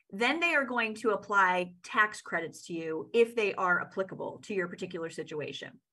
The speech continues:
okay? So a lot of you have heard of the earned income tax credit, okay? Um, if you are eligible for that credit, they will then apply that to this calculation that we're in the midst of doing, okay? And this will make a lot more sense when you see the visual. Um,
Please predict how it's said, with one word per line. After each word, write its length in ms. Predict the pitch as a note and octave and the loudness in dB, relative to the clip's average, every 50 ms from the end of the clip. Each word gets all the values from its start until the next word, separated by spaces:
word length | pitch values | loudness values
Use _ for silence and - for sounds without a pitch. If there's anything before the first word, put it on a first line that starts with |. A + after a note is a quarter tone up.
| - F#3+ | -12 -8
okay? 380 | F#3+ - G3+ F#3 F#3 A3 - - - _ - - - _ _ | -4 0 2 2 2 2 -2 -6 -18 _ -20 -20 -20 _ _
So 400 | - - A#3 A3 G#3+ G#3+ - - | 0 2 4 6 6 4 4 4
a 60 | - G#3 | 2 6
lot 200 | G3+ G3+ A3 B3 | 6 6 6 6
of 80 | B3 | 4
you 100 | C4+ C4 | 2 2
have 100 | C4 B3+ | 0 0
heard 220 | C4 C4+ B3 B3 B3 | 2 2 2 2 2
of 60 | A#3 | 0
the 140 | A#3+ A#3+ A#3+ | -4 -4 -4
earned 260 | A#3 A#3+ A#3+ A#3 A3 G3+ | -2 0 0 0 0 0
income 280 | F3 F3 F3+ F3 D#3+ | -2 -4 -4 -8 -8
tax 300 | F3 - C3 C#3 C#3+ - | -4 -2 -2 -2 -4 -6
credit, 340 | - - D3 B2+ - - - - - _ - - - | -8 -4 -4 -4 -4 -6 -10 -14 -18 _ -14 -12 -8
okay? 400 | F#3 G#3 F3+ F3 F#3+ G#3+ - - _ _ _ _ - - | -4 -2 0 0 0 -2 -6 -12 _ _ _ _ 0 2
Um, 200 | G3+ G3 F#3 - | 2 2 2 2
if 180 | - C4+ D#4+ E4 | 0 0 0 0
you 100 | D#4+ D4+ | 0 2
are 140 | C#4+ - - | 2 4 4
eligible 360 | A3+ A3+ A3 A3 G#3+ A3 G#3+ | 4 4 2 2 0 -4 -4
for 100 | G#3+ G#3+ | -2 2
that 180 | F#3+ F3+ F3+ F3+ | 2 2 2 2
credit, 440 | - F#3 E3+ F3 F3+ F#3+ F#3 - _ _ - | 0 0 0 2 2 0 -2 -4 _ _ 2
they 100 | G#3 G3+ | 2 4
will 120 | G#3 G#3+ | 4 4
then 160 | G#3+ G#3+ G3+ | 4 2 0
apply 460 | G3 G3 - - A3 G#3 G#3 G#3+ A3 A3 | -2 -4 -4 -2 2 4 6 6 6 4
that 380 | G#3 G3 F#3 F3+ F3+ F3+ - - - - | 4 6 6 6 4 2 -4 -12 -10 -8
to 280 | A#3 G#3+ G#3+ G#3+ G#3 - | -4 -2 -2 -2 -2 0
this 180 | F#3+ F#3+ F#3 F#3 | 0 0 0 -2
calculation 720 | - - F#3 F3+ F3+ - F#3 E3 E3 D#3+ D#3+ - E3+ D#3 | -2 0 0 0 0 -2 -4 -4 -4 -4 -4 -6 -8 -8
that 120 | D3+ C3+ | -8 -6
we're 120 | - D#3+ D#3+ | -4 -4 -4
in 100 | D#3+ E3 | -4 -4
the 60 | D#3+ | -6
midst 300 | E3 D#3+ D3+ - - - | -8 -10 -10 -12 -12 -14
of 80 | D#3+ D#3 | -12 -10
doing, 340 | D3+ B2 F#2+ D2 - - - _ _ _ _ - | -8 -8 -8 -8 -10 -14 -20 _ _ _ _ -16
okay? 220 | - - - F#3 F#3+ | -8 -2 0 0 2
And 640 | - C4 - - _ _ _ _ _ _ _ - G#3 | 0 -2 -8 -16 _ _ _ _ _ _ _ -8 -8
this 100 | G#3 - | -6 -6
will 80 | G#3 G3+ | -4 -2
make 140 | G3 F#3 | 0 0
a 60 | F#3 F3+ | 2 4
lot 200 | F#3 G3+ A3 A#3+ | 6 6 4 4
more 120 | A#3+ B3 | 2 -2
sense 260 | B3+ B3 G#3+ G3 F#3+ - | 0 -2 -4 -6 -4 -6
when 100 | F#3 F3 | -8 -6
you 80 | F3 | -6
see 180 | F3 - F#3 F3 | -6 -6 -6 -6
the 80 | E3+ | -6
visual. 500 | D#3+ D#3+ D#3 C#3+ - G#2+ G2 F2 - - - _ _ _ _ _ - - - - | -4 -4 -4 -4 -4 -6 -10 -12 -14 -16 -20 _ _ _ _ _ -20 -6 2 6
Um, 320 | A#3 A3 A3 G#3+ G#3 G3+ | 6 6 6 6 2 -4